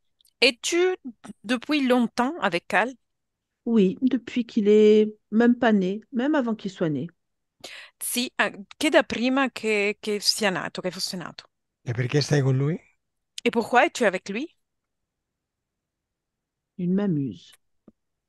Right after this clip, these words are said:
Speaker 1: Mi diverte.
Speaker 3: Ti diverte perché cosa fai con lui?
Speaker 1: Il t'amuse pourquoi? Qu'est-ce que tu fais avec lui?
Speaker 2: Parce qu'il a beaucoup de dialogues dans sa tête, il a, hum,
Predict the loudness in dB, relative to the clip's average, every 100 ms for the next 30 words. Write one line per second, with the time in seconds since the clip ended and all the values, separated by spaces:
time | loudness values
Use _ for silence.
0 | _ 2 2 2 0 0 -2 -10 -20 -20
1 | _ _ _ _ _ _ _ _ _ _
2 | _ _ _ _ _ _ _ _ _ -8
3 | -4 0 0 -2 -6 -8 -8 -8 -8 -10
4 | -8 -10 -12 -14 _ _ _ _ _ _
5 | _ -20 -4 -2 0 0 -2 -8 -8 -6
6 | -6 -4 -4 -4 -6 -8 0 0 0 -8
7 | -20 -20 _ _ _ _ _ _ _ _
8 | _ _ _ _ _ _ -8 -6 0 2
9 | 2 0 0 0 4 6 6 4 2 0
10 | 0 0 0 2 2 -2 -6 -2 2 2
11 | 2 2 0